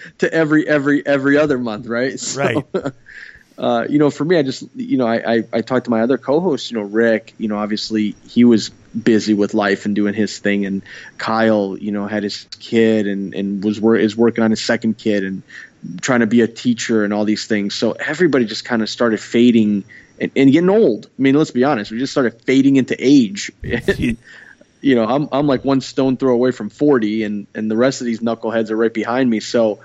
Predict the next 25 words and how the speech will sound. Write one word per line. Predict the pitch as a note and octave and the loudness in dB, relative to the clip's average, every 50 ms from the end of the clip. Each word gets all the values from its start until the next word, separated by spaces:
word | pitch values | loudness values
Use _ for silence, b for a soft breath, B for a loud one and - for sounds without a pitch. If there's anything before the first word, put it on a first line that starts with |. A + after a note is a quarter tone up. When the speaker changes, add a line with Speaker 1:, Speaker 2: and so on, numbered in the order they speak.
| B B B B B B B B B B B | B B B B B B B B B B B
Speaker 1:
uh, | - A2 A2+ G#2+ G#2 G2+ G#2 - - - - - | -6 -2 -2 0 0 -2 -2 -4 -4 -6 -6 0
you | - D3 | 2 4
know, | C#3 B2+ | 4 6
we | B2 C3 D3+ | 6 4 4
just | F3 F3 - - | 4 2 0 2
all | D3+ D3 C#3 | 0 0 0
kinda | - D3 C#3 C3 | -2 -2 -2 0
decided, | A#2+ A2 A2 - - B2+ A#2+ A#2 A2 A2 G2+ - - _ - | 0 -2 -4 -6 -4 -2 -2 0 0 -2 -4 -6 -12 _ -8
you | - A#2+ A2+ | -4 -2 -2
know, | A2 G#2+ | 0 0
maybe | G#2+ B2 C#3+ D#3 D#3+ D3 | 2 2 4 4 4 4
it's | - - - | 2 0 -8
time. | - - F#2+ - - - - - | -12 -12 -12 -12 -14 -18 -14 -8
You | G#2+ G#2+ | -6 -4
know, | G#2 G#2 | -2 0
maybe | G#2+ A#2 B2+ D3 | 2 4 4 4
it's | C#3 - | 4 2
time | - C#3+ B2+ | 2 2 2
to | A#2 | 2
pass | - - A#2+ A2+ A2 - | 2 0 -2 -2 -2 -4
the | - | -8
torch | - - - - A#2+ A2 - - - - | -12 -10 -4 -2 0 0 0 -2 -8 -6
to | - B2 A2 G#2 | -2 0 2 2
a, | G2+ G2 G2+ G2 G2 G2 F#2+ - | 2 0 -2 -4 -6 -8 -12 -12
a, | - - | -12 -12